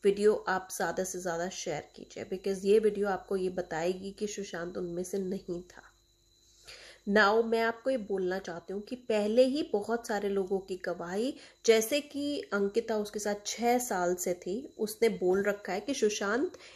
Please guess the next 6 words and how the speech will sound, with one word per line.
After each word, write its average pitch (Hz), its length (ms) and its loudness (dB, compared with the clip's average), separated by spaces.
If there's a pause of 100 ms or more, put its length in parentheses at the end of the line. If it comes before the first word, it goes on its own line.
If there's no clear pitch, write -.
एक 339 360 -2
बहुत 240 680 0
ही 339 100 6
ज़्यादा 208 720 2
एक्टिव 220 400 0
बंदा 196 400 0